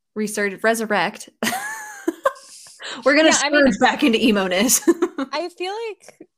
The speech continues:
Speaker 2: I'm just one bad day away from going and getting a crazy razored haircut, so.
Speaker 1: Same. Same.
Speaker 2: <laughs>
Speaker 1: I
Speaker 2: With,
Speaker 1: have
Speaker 2: like,
Speaker 1: jumped
Speaker 2: that
Speaker 1: on the
Speaker 2: one
Speaker 1: Gen
Speaker 2: big
Speaker 1: Z
Speaker 2: chunky highlight in the front.
Speaker 1: Right. I have jumped on the Gen Z train, though, and started the middle part, but I'm not mad about it so far, so.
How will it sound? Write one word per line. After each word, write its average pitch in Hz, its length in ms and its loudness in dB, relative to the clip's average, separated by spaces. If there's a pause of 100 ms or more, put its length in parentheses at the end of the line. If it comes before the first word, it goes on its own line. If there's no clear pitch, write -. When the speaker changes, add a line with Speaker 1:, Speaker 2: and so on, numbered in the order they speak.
(260)
Speaker 2:
I'm 269 240 -6
just 254 280 -8
one 226 360 -10
bad 196 260 -6
day 190 200 -6
away 180 280 -8
from 190 220 -18
going 185 320 -10
and 185 100 -20
getting 180 240 -12
a 180 80 -14
crazy 190 400 -12
razored 208 400 -12
haircut, - 540 -12 (100)
so. - 200 -18 (180)
Speaker 1:
Same. 180 420 -8 (640)
Same. 143 680 -12 (100)
Speaker 2:
<laughs> - 120 -16 (1120)
Speaker 1:
I 240 100 0
Speaker 2:
With, - 80 4
Speaker 1:
have 302 40 4
Speaker 2:
like, 285 120 2
Speaker 1:
jumped - 20 0
Speaker 2:
that 262 160 2
Speaker 1:
on - 60 -8
the - 20 -8
Speaker 2:
one 233 220 2
Speaker 1:
Gen 214 160 2
Speaker 2:
big 208 100 -4
Speaker 1:
Z 196 140 -8
Speaker 2:
chunky 202 360 -4
highlight 220 500 -8
in 226 80 -20
the 226 80 -20
front. 240 420 -18
Speaker 1:
Right. 226 440 4 (140)
I 214 120 -2
have 247 440 -2
jumped 220 240 -6
on 208 120 -4
the 190 80 -6
Gen 190 220 -4
Z 180 160 -8
train, 175 260 -8
though, 165 120 -8
and 165 100 -8
started 165 280 -4
the 170 60 -8
middle 170 220 -4
part, 196 400 -4
but 175 100 -2
I'm 185 120 -6
not 254 180 -2
mad 220 180 2
about 151 220 -2
it 110 200 -6
so 147 160 -8
far, - 280 -8
so. 131 420 -8